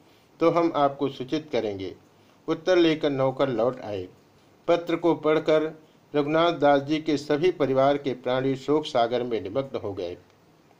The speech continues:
इधर रघुनाथ दास जी मार्ग की कठिनाइयों की कुछ भी परवाह न करते हुए भूख प्यास और सर्दी गर्मी से उदासीन होते हुए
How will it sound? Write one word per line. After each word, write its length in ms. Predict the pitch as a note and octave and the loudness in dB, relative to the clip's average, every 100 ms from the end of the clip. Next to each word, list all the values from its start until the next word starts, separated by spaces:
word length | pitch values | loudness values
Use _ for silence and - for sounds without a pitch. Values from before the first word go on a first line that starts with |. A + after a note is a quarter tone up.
| _ _ _ _ _ _ _ _ _ _ _ _ _ - | _ _ _ _ _ _ _ _ _ _ _ _ _ -4
इधर 220 | D3+ F#3 | 2 4
रघुनाथ 420 | F3 E3 D#3 F3 | 4 2 2 2
दास 280 | E3+ D#3+ D#3 | 4 4 2
जी 160 | C#3 F3 | 2 2
मार्ग 460 | D3 C#3 D3+ E3 | 4 2 2 0
की 120 | E3 E3 | 0 0
कठिनाइयों 680 | D#3+ - B2+ B2+ C#3 E3 | 0 -4 -2 0 2 2
की 200 | E3+ E3 D3+ | 0 -2 -4
कुछ 200 | D#3 D#3+ | -4 -4
भी 180 | D3 | -2
परवाह 400 | F3+ C#3 B2+ C#3 | -2 0 2 2
न 180 | C3+ C3 | 2 0
करते 400 | C#3+ C#3 C3+ E3 | 0 0 0 -2
हुए 280 | D3 G#2+ G#2+ - _ _ _ _ | -2 -4 -8 -12 _ _ _ _
भूख 460 | B2+ D3+ F#3+ F#3+ - | -4 2 2 2 -2
प्यास 420 | C#3+ C#3+ E3 D#3+ D3 | 2 4 4 0 0
और 140 | C3+ | 0
सर्दी 400 | - C#3 C#3+ F3+ | 2 0 2 0
गर्मी 380 | C#3 C#3 C#3+ E3 | 2 0 2 0
से 220 | E3 B2 A#2+ | 0 -6 -4
उदासीन 520 | A#2 B2 B2 E3 D#3 | 0 0 0 -2 -2
होते 300 | C3+ C3+ D#3 | -4 -2 -4
हुए 260 | C3 G#2+ | -4 -8